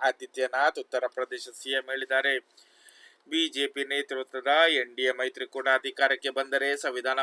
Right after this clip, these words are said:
ಬದಲಿಸುತ್ತೇವೆ ಎಂದು ಕಾಂಗ್ರೆಸ್ ಸುಳ್ಳು ಹರಡುತ್ತಿದೆ. ಸಂವಿಧಾನದ ರಕ್ಷಣೆ ಬಗ್ಗೆ ಮಾತನಾಡುವುದನ್ನು ಕಾಂಗ್ರೆಸ್ ನಾಯಕರು ತಕ್ಷಣ ನಿಲ್ಲಿಸಬೇಕು.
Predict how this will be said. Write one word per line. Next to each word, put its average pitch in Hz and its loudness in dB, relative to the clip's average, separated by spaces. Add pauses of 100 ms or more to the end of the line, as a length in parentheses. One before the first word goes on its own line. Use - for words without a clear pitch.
ಬದಲಿಸುತ್ತೇವೆ 143 -2
ಎಂದು 151 2
ಕಾಂಗ್ರೆಸ್ 131 -2
ಸುಳ್ಳು 135 -4
ಹರಡುತ್ತಿದೆ. 139 0 (640)
ಸಂವಿಧಾನದ 139 6
ರಕ್ಷಣೆ 143 4
ಬಗ್ಗೆ 143 0
ಮಾತನಾಡುವುದನ್ನು 135 0
ಕಾಂಗ್ರೆಸ್ 127 0
ನಾಯಕರು 135 0
ತಕ್ಷಣ 131 -2
ನಿಲ್ಲಿಸಬೇಕು. 135 -4